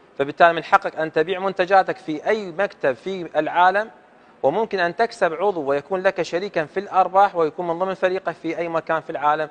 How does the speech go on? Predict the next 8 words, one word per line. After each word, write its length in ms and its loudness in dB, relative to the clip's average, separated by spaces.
فبالتالي 420 2
تحصل 380 -4
على 180 -2
حرية 440 -4
الزمان 460 0
وتحصل 400 0
على 80 -2
حرية 200 -2